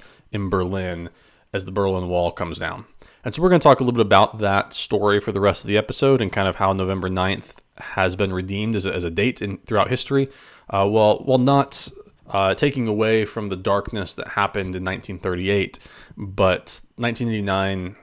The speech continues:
really revamped and, and reimagined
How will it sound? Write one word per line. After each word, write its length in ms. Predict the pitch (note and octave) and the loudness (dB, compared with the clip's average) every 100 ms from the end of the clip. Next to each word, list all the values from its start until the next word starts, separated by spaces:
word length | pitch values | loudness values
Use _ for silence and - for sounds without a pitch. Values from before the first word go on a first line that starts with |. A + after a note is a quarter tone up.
| _ | _
really 520 | B2+ A#2 B2+ B2 A2+ G2 | -8 0 2 2 2 0
revamped 960 | G2 A2 G#2 F#2 F#2 F#2 - - - - | -4 -4 -4 -4 -4 -4 -8 -12 -14 -10
and, 180 | G2 F#2+ | -10 -8
and 140 | F#2+ G2 F#2+ G#2+ G#2+ G#2 G2 - _ _ _ _ | -8 -8 -6 -4 -2 -2 -4 -8 _ _ _ _
reimagined 880 | G2+ F#2+ F2 F#2+ F#2+ F#2+ F#2 F2+ F#2 | -8 -2 0 -2 -4 -6 -6 -8 -12